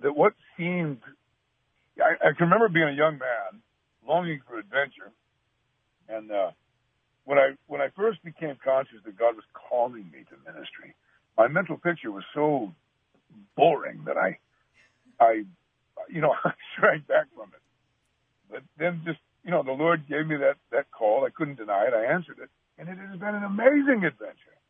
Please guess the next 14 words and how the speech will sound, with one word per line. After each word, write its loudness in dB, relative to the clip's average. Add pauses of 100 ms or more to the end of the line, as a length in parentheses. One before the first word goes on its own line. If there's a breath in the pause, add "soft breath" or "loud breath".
(400)
And -12
the -2
opportunity -4 (920)
to -20
play -2
a -14
part 0 (460)
in -20
people's -6
lives, 2
and -2 (180)
especially 0
the 0
opportunity -2